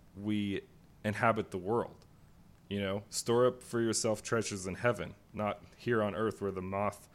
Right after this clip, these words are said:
can eat and rust will destroy and thieves will steal.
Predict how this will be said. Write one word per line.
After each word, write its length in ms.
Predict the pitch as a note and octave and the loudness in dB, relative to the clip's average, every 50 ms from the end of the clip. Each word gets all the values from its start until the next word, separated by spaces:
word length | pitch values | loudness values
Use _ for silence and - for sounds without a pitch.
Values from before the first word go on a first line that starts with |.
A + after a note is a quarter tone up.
| - - - - - - | -20 -20 -20 -20 -14 -4
can 160 | - G#2 G2 | -2 -2 0
eat 320 | F2 A2 G#2+ G2+ - - - - - - - - - - | 2 2 0 0 -2 -6 -14 -20 -20 -20 -20 -18 -8 -6
and 180 | G2 F#2+ F#2 | -4 -2 0
rust 320 | G2+ G#2 G#2 G#2 - - - | 2 2 2 2 0 -4 -4
will 80 | G2 | -6
destroy 520 | F2 F2+ F2+ - - - A#2 A#2+ A#2+ A2 G2+ | -6 -4 -6 -4 2 4 6 8 8 8 6
and 100 | F#2+ F2+ | 4 2
thieves 320 | - A2+ A2+ A2 G2+ - | 0 0 2 2 0 -2
will 80 | - F2 | -4 -4
steal. 480 | - - - D3 D3+ B2 G#2 D#2+ D2+ | -4 -2 2 4 4 4 4 2 0